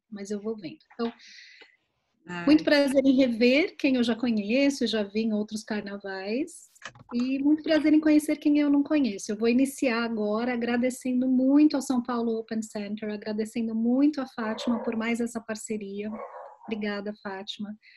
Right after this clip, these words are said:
Speaker 1: Pra
Speaker 2: É.
Speaker 1: mim é um prazer, uma honra. A gente tem muita afinidade em termos de valores, de princípios, de visões. Então é muito bacana trabalhar com eles e
Speaker 2: É.
Speaker 1: encontrar vocês.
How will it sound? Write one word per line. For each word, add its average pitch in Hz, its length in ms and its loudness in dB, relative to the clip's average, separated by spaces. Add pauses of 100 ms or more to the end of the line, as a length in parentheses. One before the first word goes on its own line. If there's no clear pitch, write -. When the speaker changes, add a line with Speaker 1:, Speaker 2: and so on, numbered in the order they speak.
(140)
Speaker 1:
Pra 208 120 -6
Speaker 2:
É. - 20 -2
Speaker 1:
mim 220 220 2
é 240 40 2
um 247 220 2
prazer, 240 540 0
uma 220 260 -2
honra. 233 160 0
A 226 40 -2
gente 226 220 -2
tem 233 140 0
muita 262 200 2
afinidade 220 600 0
em 220 60 0
termos 214 340 -2
de 214 80 -2
valores, 208 720 -2
de 214 120 -10
princípios, 208 840 -6
de 208 120 -12
visões. 208 580 -6 (560)
Então 214 120 -8
é - 20 -2
muito 226 200 -4
bacana 214 520 -4
trabalhar 196 320 -12 (680)
com 208 140 -6
eles 190 460 -12 (200)
e 202 140 -8
Speaker 2:
É. 165 200 -6
Speaker 1:
encontrar 208 520 -6
vocês. 196 480 -10